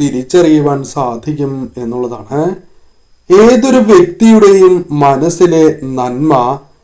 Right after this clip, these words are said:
അത് എത്ര തന്നെ ദുഷ്ടരാണ് എങ്കിലും, നന്മയുടെ ഒരു അംശമെങ്കിലും ഉണ്ട് എങ്കിൽ ഇവർക്കത് മനസ്സിലാക്കുവാൻ സാധിക്കും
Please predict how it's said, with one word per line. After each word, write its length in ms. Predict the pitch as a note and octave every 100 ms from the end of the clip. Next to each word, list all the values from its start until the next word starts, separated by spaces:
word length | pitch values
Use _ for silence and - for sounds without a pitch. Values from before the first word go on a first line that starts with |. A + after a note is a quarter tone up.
| _ - D#3
അത് 160 | F#3+
എത്ര 580 | A3+ - E3 D#3 - A#3+
തന്നെ 420 | A#3 A3+ G#3 G3+
ദുഷ്ടരാണ് 760 | F#3 D#3+ - - G3+ F#3 F3 E3+
എങ്കിലും, 760 | D#3+ C3+ C#3 D3 B2+ C3+ D3+ - _ _ -
നന്മയുടെ 840 | E3+ F#3+ G3 A3 B3+ B3 A3+ A3 G3
ഒരു 80 | F#3
അംശമെങ്കിലും 1040 | F#3+ D#3 D#3 E3 - A#3 G#3+ G3+ F#3 F#3+ E3+
ഉണ്ട് 160 | D3+
എങ്കിൽ 680 | E3+ E3 D3 C#3+ C#3 C3 D#3 D3+ - _ _
ഇവർക്കത് 760 | F3 F#3+ A3+ A3 G#3 G3 F#3+ -
മനസ്സിലാക്കുവാൻ 1080 | D#3 D3+ C#3 E3+ E3+ G3+ F3 F3 F3 D#3+ D#3+
സാധിക്കും 880 | D#3 D3 C3 B2+ F3 E3 D#3 D3